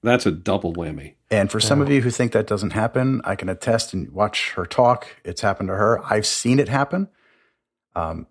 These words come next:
Speaker 2: and one of the things, um, this is just my personal opinion on this. When things like that happen, I try to go talk to people on the side. I've pulled people aside before and said, "Hey, you know,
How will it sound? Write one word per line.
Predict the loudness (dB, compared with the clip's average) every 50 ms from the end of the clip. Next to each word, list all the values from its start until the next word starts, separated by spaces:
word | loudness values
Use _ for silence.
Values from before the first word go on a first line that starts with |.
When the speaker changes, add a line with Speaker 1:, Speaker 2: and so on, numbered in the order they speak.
| 0
Speaker 2:
and | 2 4 6
one | 6 6
of | 6
the | 6
things, | 6 4 4 2 0 0 0
um, | 0 2 2 4
this | 4 4 4 4
is | 2 2 2 0 -4 -6 -10 _ _ _ _ _ _ _ _ _ -6
just | -4 -2 0 2
my | 2 2
personal | 4 6 6 6 6 6 2
opinion | 4 4 4 4 4 4
on | 2
this. | 0 -2 -4 -4 -8 _ -20 _ _ _ -2
When | 0 2
things | 4 6 6 6 6
like | 6 6 6
that | 6 6 6 4
happen, | 2 0 0 0 0 0 0 -2 -8 _ _ _ _ 0
I | 0 0
try | 0 0 2 2 4 4
to | 4
go | 6 6 6 6 4
talk | 2 0 0 0 0 -2
to | -4
people | -2 -2 -2 -2 -2 -4 -2
on | -2 -2
the | 0 0
side. | 0 0 0 -2 -4 -8 _ _ _ _ _ _ _ _ _ _ _ _ _ _ _ -6 0
I've | 2 2 2 2 0
pulled | 2 2 2 4
people | 4 2 4 4 2
aside | 2 4 4 4 4 4
before | 0 -2 -4 -2 -2 -2
and | -2 -2
said, | -4 -4
"Hey, | -4 -4 -4 -2
you | -2 -4
know, | -2 -4 -4 -6